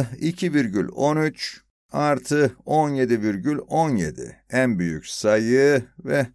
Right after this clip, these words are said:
on dokuz virgül üçe eşit. Aynı renkle yazayım. On dokuz virgül üç. Büyüktür mü ve büyüktür eksi iki virgül on üç artı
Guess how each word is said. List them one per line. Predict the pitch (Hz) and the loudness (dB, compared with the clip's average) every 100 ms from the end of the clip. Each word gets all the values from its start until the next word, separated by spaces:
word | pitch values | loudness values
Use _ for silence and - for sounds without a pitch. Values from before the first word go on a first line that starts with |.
| _ | _
on | - 147 110 | -2 0 0
dokuz | 90 87 135 101 87 | -2 0 -2 -2 -2
virgül | 92 78 131 139 | -4 -2 -4 -2
üçe | 90 - 151 117 | -6 -2 -2 0
eşit. | 98 - - - - - | -4 -6 -16 -20 -20 -10
Aynı | - 165 156 147 | -2 0 2 2
renkle | 135 120 87 | 2 0 2
yazayım. | 104 95 90 78 90 127 147 - - _ - | 2 4 2 -2 -2 -2 -4 -8 -20 _ -8
On | 135 156 156 143 | -2 0 0 0
dokuz | 104 87 87 104 110 80 | 0 0 -2 -4 -4 -2
virgül | 85 78 71 127 - - | -2 -2 -2 -2 -2 -6
üç. | 76 - - - - _ - - | -10 -10 -18 -18 -20 _ -20 -6
Büyüktür | 160 160 156 - - 170 175 - - | 0 2 2 -2 -2 0 0 -4 -6
mü | 101 117 101 143 151 - | 2 4 4 2 -2 -4
ve | - 139 131 | 0 0 2
büyüktür | 175 127 87 - - 120 147 156 117 - _ _ _ _ | 4 2 0 -8 -2 2 2 2 -2 -10 _ _ _ _
eksi | - 160 - - 151 - | -4 -2 -2 -2 -2 -2
iki | 139 - 165 123 - | -4 2 2 2 -2
virgül | 120 123 98 87 | 0 0 0 0
on | 120 143 | 0 0
üç | 147 - - - | -2 -6 -10 -8
artı | 135 143 120 - 143 139 | -2 2 2 2 2 2